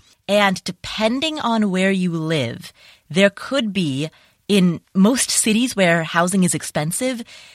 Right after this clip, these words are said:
there is often a very strong argument for intentionally remaining a renter. So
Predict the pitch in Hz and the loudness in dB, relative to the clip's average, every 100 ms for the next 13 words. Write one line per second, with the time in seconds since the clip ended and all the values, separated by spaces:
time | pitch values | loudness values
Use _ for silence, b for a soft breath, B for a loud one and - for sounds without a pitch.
0 | B B 170 220 208 - 190 202 240 185 | B B 4 6 4 2 2 2 2 0
1 | 143 147 196 226 262 - 214 196 185 175 | 0 0 2 2 0 -2 0 2 2 0
2 | 180 180 160 156 - - 175 165 - 180 | 0 -2 -2 -4 -8 -8 -2 -2 -2 -2
3 | 180 - - 254 240 226 208 180 165 165 | 0 -4 -4 -2 -2 0 0 0 0 0
4 | 165 156 156 139 135 131 - - - b | 0 0 0 0 -2 -4 -8 -12 -14 b
5 | b b b _ _ _ _ - - | b b b _ _ _ _ -8 -4